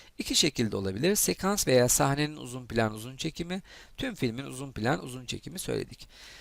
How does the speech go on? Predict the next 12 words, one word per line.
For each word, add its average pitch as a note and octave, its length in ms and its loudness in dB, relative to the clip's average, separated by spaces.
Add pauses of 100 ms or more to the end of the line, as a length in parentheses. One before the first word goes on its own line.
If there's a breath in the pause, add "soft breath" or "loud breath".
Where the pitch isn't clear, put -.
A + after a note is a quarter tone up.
(1300 loud breath)
Mesela C#3+ 480 2
bakın C#3+ 260 0 (180)
işte - 320 2 (520 loud breath)
Victoria C3+ 640 0
filmi, A#2 920 -2
Victoria A2+ 760 0
işte A#2+ 480 -2
bir A2 180 -8
barda G#2+ 640 4
eğlendi, G#2 720 2
şimdi A2 260 -6
çıkıyor. G#2+ 640 -8